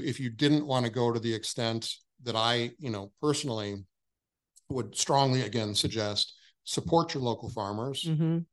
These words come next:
Speaker 1: um, find the people that have, you know, the organic eggs, um,
Speaker 2: You
Speaker 1: from
Speaker 2: can
Speaker 1: their
Speaker 2: go buy
Speaker 1: chickens.
Speaker 2: that. It's
Speaker 1: Yeah.
Speaker 2: out there for you.
Speaker 1: I mean, the way we raise our chickens, we have a lot of money <laughs> into our eggs. I know it sounds crazy, but,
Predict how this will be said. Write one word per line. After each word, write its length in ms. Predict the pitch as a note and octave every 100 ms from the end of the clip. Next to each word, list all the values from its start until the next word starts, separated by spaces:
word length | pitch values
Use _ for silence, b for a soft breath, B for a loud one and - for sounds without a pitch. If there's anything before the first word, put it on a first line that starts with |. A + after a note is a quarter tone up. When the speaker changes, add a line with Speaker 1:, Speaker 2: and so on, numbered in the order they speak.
| A#2
Speaker 1:
um, 240 | A2 G#2 -
find 320 | - B2+ B2
the 40 | B2+
people 340 | B2+ B2+ B2+
that 120 | A#2+
have, 440 | G#2+ A2 G#2+ G#2+ G2+ G#2 - _ _
you 80 | A2+
know, 320 | G2+ G2+ G2+
the 200 | A2 G#2+ -
organic 680 | A#2+ G2 B2 A#2+ B2 A#2 -
eggs, 720 | B2+ A#2 A2+ A#2 A#2 - - - _ _ _ _
um, 600 | G#2 G#2 G2 G2 F#2+ G2
Speaker 2:
You 60 | G2+
Speaker 1:
from 100 | A#2
Speaker 2:
can 60 |
Speaker 1:
their 100 | A#2
Speaker 2:
go 60 | A2
buy 260 | - D3 F3+
Speaker 1:
chickens. 140 | D3+
Speaker 2:
that. 220 | A#2+ A#2 - _
It's 140 | F3 E3+
Speaker 1:
Yeah. 120 | E3
Speaker 2:
out 120 | E3+
there 120 | D3+
for 160 | D3+ D3+
you. 380 | C3+ B2+ C#3 C#3 _ _ _ D3
Speaker 1:
I 40 |
mean, 100 | D3
the 80 | C3+
way 180 | E3 E3+
we 160 | E3+
raise 260 | D3 C#3+ C3
our 120 | B2+
chickens, 560 | A#2+ D3 C3 A2 G#2 -
we 140 | B2+ D3
have 120 | B2
a 40 |
lot 200 | A2+ A#2
of 120 | A#2+
money 340 | B2 A#2+ C3 D#3+
<laughs> 0 |
into 260 | D3 -
our 160 | B2 B2
eggs. 440 | A#2+ B2 D#3+ - D#3
I 80 | A#2
know 120 | A2
it 80 | A2+
sounds 280 | A2 G#2
crazy, 420 | - A2 G2+ A2+ B2
but, 220 | G#2